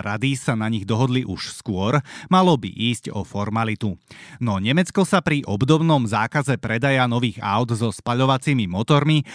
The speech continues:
postaralo o precedens, keď na poslednú chvíľu pretlačilo výnimku pre syntetické palivá. A tak sa na hladké schvaľovanie nedá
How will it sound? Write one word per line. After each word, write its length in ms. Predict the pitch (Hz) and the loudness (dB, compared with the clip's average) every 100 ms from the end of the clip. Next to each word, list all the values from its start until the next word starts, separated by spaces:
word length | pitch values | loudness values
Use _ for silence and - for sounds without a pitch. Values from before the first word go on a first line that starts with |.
| - | -4
postaralo 640 | - 190 - 151 131 113 104 | 0 0 2 0 2 0 -2
o 160 | 101 | -4
precedens, 720 | - 123 120 127 120 117 107 - - - | -2 -2 0 0 0 0 -2 -10 -14 -2
keď 160 | 156 131 | 2 2
na 140 | 98 | 0
poslednú 560 | - 135 165 147 113 90 | -2 -2 2 2 0 -2
chvíľu 400 | 117 127 135 131 | 0 2 4 4
pretlačilo 720 | - 143 - 175 - 165 110 | 2 0 2 0 2 0 0
výnimku 560 | 95 127 135 131 131 - | 0 2 2 2 0 0
pre 240 | 113 104 | -2 -2
syntetické 720 | - 101 104 101 98 - 104 | -4 -4 -4 -6 -8 -6 -6
palivá. 560 | 107 113 123 113 104 87 - - - - | -2 0 2 2 0 -4 -10 -20 -20 0
A 160 | 208 | 2
tak 160 | 185 160 | 4 0
sa 160 | - 127 | 0 -2
na 160 | 95 | -4
hladké 480 | - 120 147 - 87 | -4 -2 -2 -4 -14
schvaľovanie 720 | - 120 131 131 117 110 101 | -6 -2 0 2 0 0 -2
nedá 320 | 92 95 92 | -4 -4 -4